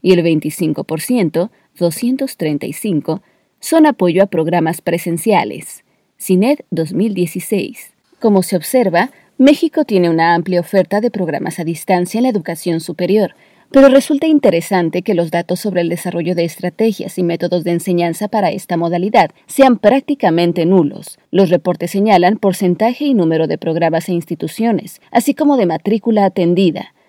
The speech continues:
Sin embargo, es necesario describir cómo se proponen las experiencias de aprendizaje significativas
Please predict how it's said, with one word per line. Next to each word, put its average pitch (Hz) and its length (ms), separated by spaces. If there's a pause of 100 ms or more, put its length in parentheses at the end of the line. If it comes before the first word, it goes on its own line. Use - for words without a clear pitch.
(120)
Sin 196 280
embargo, 165 560 (220)
es 180 200
necesario 175 720
describir 185 560
cómo 262 300
se 262 120
proponen 170 440
las 175 160
experiencias 165 680
de 170 60
aprendizaje 160 600
significativas 165 920